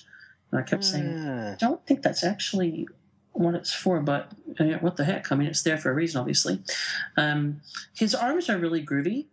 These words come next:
Speaker 1: I, I found them, like, it took me a moment to actually work out how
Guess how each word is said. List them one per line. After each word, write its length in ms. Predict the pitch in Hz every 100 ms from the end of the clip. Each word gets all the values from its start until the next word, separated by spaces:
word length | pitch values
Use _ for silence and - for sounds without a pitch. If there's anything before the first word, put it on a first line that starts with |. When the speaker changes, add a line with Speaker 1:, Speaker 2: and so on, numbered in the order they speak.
| -
Speaker 1:
I, 240 | 196 202
I 40 | 208
found 280 | 220 208
them, 300 | 190 170 156 - _ _ _
like, 120 | 156 170
it 60 |
took 140 | - 214
me 80 | 185
a 40 |
moment 240 | 175 165
to 60 | 147
actually 260 | 151 - 147
work 240 | 147 -
out 180 | 147 -
how 600 | - 151 151 175 202 202